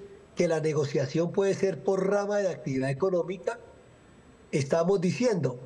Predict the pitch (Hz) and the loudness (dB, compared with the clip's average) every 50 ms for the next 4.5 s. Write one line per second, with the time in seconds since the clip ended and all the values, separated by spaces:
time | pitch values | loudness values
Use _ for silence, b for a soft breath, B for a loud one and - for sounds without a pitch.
0 | - - - - - - - - - - - - 269 269 277 254 254 240 214 - | -18 -20 -20 -20 -20 -20 -20 -20 -20 -14 -4 0 2 2 4 2 2 2 0 2
1 | - 208 208 202 214 202 190 185 170 160 135 - - 143 123 - - 170 180 180 | 2 2 2 2 2 2 2 2 2 2 0 0 -2 -2 -2 0 0 0 2 2
2 | 190 180 170 151 135 - 139 135 - 143 143 135 156 180 170 143 - 147 123 120 | 2 0 0 0 0 -2 -4 -2 0 -2 0 2 0 0 0 0 -2 -2 -2 -2
3 | 135 135 135 - 135 - - 175 170 165 165 165 - 160 151 - 147 139 135 - | -2 -2 -4 -4 -8 -4 0 0 0 0 -2 -2 -2 -2 0 0 -2 -2 -4 -8
4 | - 151 165 208 214 180 - - - | -8 -6 -2 0 0 0 0 -4 -12